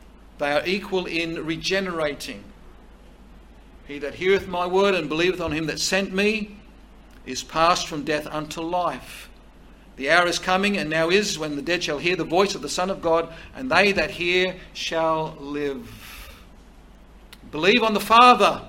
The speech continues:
and there's regeneration. Believe in the voice of the Son of God, and there's life, regeneration. And then number seven, completion, perfection. The number seven, seven,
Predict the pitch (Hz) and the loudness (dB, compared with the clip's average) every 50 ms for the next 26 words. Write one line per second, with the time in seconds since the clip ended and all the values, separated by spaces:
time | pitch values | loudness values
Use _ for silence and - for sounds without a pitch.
0 | - - - - - - - - - - - - - - - - - - - - | -18 -20 -20 -20 -20 -20 -20 -20 -20 -20 -20 -20 -20 -20 -20 -20 -20 -20 -20 -20
1 | - - - 123 131 147 160 156 - 151 135 135 156 151 151 - 165 165 160 156 | -20 -14 -10 -6 -2 -2 -2 -2 -2 -4 -4 -4 -4 -4 -2 -4 -4 -2 -2 0
2 | 156 165 165 165 - - - - 120 - - - - - - - - - - - | 2 2 2 0 -2 -6 -6 -8 -10 -14 -16 -18 -20 -20 -20 -20 -20 -20 -20 -20
3 | - - - - - - 123 147 185 233 254 247 233 214 208 220 247 240 240 233 | -20 -20 -20 -20 -20 -8 2 6 6 8 8 6 4 6 6 6 6 6 4 0
4 | 214 202 - 240 226 214 214 - 233 247 247 233 202 185 175 170 165 170 170 170 | -2 -2 0 -2 -2 -2 4 6 8 8 10 8 6 4 2 0 -2 -2 0 0
5 | 165 - - - - - - - 139 151 165 170 165 156 139 - - - - - | -2 -2 -6 -8 -10 -12 -14 -10 -6 -4 -2 -2 -2 -2 -4 -8 -12 -14 -16 -18
6 | - - - - - - - - - - - - - 135 127 127 147 151 151 143 | -18 -20 -20 -20 -20 -20 -20 -20 -20 -20 -20 -14 -12 -12 -10 -8 -10 -8 -8 -8
7 | 139 139 139 139 135 - - - - - - - - - - - - - - - | -8 -8 -8 -10 -12 -14 -16 -18 -20 -20 -20 -20 -20 -20 -20 -20 -20 -20 -20 -20
8 | - - - - - - - - - - - - - - - - - - 127 127 | -20 -20 -20 -20 -20 -20 -20 -20 -20 -20 -20 -20 -20 -20 -20 -20 -20 -16 -12 -10
9 | 156 175 180 202 214 208 196 - - 220 208 185 151 123 107 - - - - - | -8 -4 -4 -2 -2 -2 -4 -2 -2 -2 -2 -2 -2 -6 -10 -14 -18 -20 -20 -20
10 | - - - - - - - - - - - - - - - - - - - - | -20 -20 -20 -20 -20 -20 -20 -20 -20 -20 -20 -20 -20 -20 -20 -20 -20 -20 -20 -20
11 | - - - - - - 165 156 160 - 196 202 202 - - 170 143 143 156 151 | -20 -20 -20 -18 -12 -12 -12 -10 -2 2 2 2 2 2 0 -2 -4 -6 -6 -4
12 | 190 175 - - 151 156 165 180 185 180 185 - - - - - 208 196 165 156 | -4 -4 -4 -4 -6 -4 -2 -2 -2 -2 -2 -2 -2 -2 -2 0 0 0 0 0
13 | - - - - - 214 208 170 165 143 131 | -2 -2 -2 2 2 2 2 2 -2 -6 -8